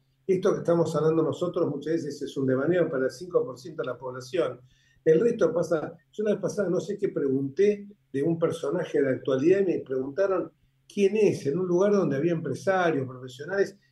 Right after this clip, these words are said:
era como que ya están, están un poquitito cansados. Vos prendés los canales de televisión y lo que dice Osvaldo tiene razón, hay momentos en que, Gustavo, perdón,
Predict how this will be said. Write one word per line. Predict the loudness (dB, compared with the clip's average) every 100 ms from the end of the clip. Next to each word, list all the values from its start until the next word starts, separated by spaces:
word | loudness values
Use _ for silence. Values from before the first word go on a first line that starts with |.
| _
era | 4 4
como | 6 4 4
que | 2 2
ya | 2
están, | 2 2 2 -2
están | 0 2
un | 2
poquitito | 0 -2 -2 0 0
cansados. | 0 -2 2 2 2 -2 0 2 2 -4 _ -2
Vos | 0
prendés | 2 4 4
los | 2
canales | 0 0 0
de | 0
televisión | 0 -2 -2 -2 -2 -6 -12 _ _
y | 0
lo | 0
que | 0
dice | 2
Osvaldo | 4 4 2 0
tiene | 0 -2
razón, | -4 -2 0 2
hay | 2
momentos | 0 -4 -6 -6
en |
que, | -4
Gustavo, | -6 0 0 0
perdón, | -4 -6 -6